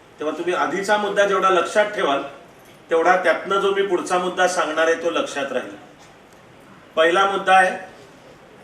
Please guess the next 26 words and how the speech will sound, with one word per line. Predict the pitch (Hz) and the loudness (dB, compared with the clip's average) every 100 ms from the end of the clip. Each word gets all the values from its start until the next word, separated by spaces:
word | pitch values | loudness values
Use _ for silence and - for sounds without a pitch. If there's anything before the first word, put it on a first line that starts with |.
| - | -6
तुम्हाला | 170 180 180 | -2 2 2
मी | 185 | 0
स्पर्धा | 180 - 160 156 185 | -2 0 0 4 4
परीक्षेची | 202 190 175 - 185 185 175 | 4 2 -2 -2 -6 -2 -2
व्याख्या | 143 147 - - 190 | 2 2 0 0 2
सांगतोय, | 190 131 107 117 117 - - - - - - - - 147 | 4 0 -8 -12 -16 -20 -20 -20 -20 -20 -20 -20 -8 -6
एक्झॅक्ट | 147 120 165 185 180 | -6 -2 4 4 4
व्याख्या | 160 139 139 165 | -2 -4 -4 -4
सांगतोय. | 170 131 107 120 - - - - - - - | -4 -6 -10 -12 -14 -20 -20 -20 -20 -8 -4
कशाला | 170 220 226 | 0 2 2
म्हणायचं | 214 156 135 135 | 2 0 -4 -6
स्पर्धा | 127 135 113 123 | -8 -8 -4 -4
परीक्षा? | 117 110 - 120 - - - - - - - - - 190 - 196 - - 190 - - - - | -6 -12 -14 -16 -18 -20 -20 -20 -20 -20 -20 -20 -20 -20 -20 -20 -20 -20 -20 -20 -20 -20 -10
नीट | 262 - | -8 -6
ऐका | - - | -4 -2
वाक्य, | 131 123 - 123 - - - - - - - - - | 0 -2 -6 -12 -12 -20 -20 -20 -20 -20 -20 -20 -18
आणि | 151 | -10
मी | 165 | -8
सांगणार | 170 170 170 | -4 -2 0
आहे | 180 | 0
की | 175 | 0
ते | 180 180 | -4 0
वाक्याचं | 165 160 185 180 180 | 0 0 -4 -6 -4
मनात | 160 175 | -4 -4
पकडून | 175 - 143 175 180 | -4 -6 -2 -2 -2
ठेवा. | 135 110 | -4 -8